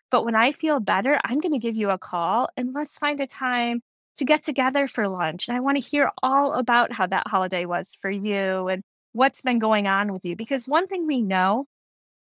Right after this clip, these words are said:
is that oftentimes people like to talk about themselves. And so if people feel important and like you're really invested and you really care, that oftentimes is all that they need to feel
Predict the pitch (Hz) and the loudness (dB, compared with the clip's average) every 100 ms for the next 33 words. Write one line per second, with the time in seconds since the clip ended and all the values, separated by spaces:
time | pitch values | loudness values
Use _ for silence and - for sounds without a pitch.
0 | - 233 247 - 247 - - - 214 - | -8 -2 0 2 2 0 -4 -2 -4 -4
1 | 247 233 220 185 - 175 165 - 113 87 | -6 -4 0 -2 -4 -6 -4 -4 -6 -8
2 | - 170 - 87 64 - - _ _ _ | -10 -14 -6 -6 -6 -12 -20 _ _ _
3 | _ - 226 220 - 226 214 214 - 208 | _ 0 0 0 2 4 6 2 -2 -8
4 | 202 - - 294 330 320 311 311 _ _ | -8 -12 -8 -6 -2 -2 -2 -4 _ _
5 | _ - 240 247 269 226 208 - 208 - | _ -2 2 2 2 0 -2 -2 -6 -4
6 | 269 277 - 202 196 185 202 214 208 208 | -4 -6 -6 -4 -4 -4 -4 -4 -2 -2
7 | 208 196 190 170 180 202 - 208 196 - | -4 -4 -6 -2 -2 -2 -6 -6 -6 -8
8 | 190 190 185 202 185 - - 196 180 208 | -10 -6 -4 -2 -2 -6 -4 0 2 2
9 | 269 _ _ _ _ 285 - 262 277 277 | 0 _ _ _ _ -8 -4 -4 -2 -2
10 | 240 196 190 175 170 180 170 180 175 196 | 0 -2 -4 -6 -2 -2 -2 -6 -8 -8
11 | - - _ _ _ - 208 196 185 | -10 -14 _ _ _ -4 0 2 2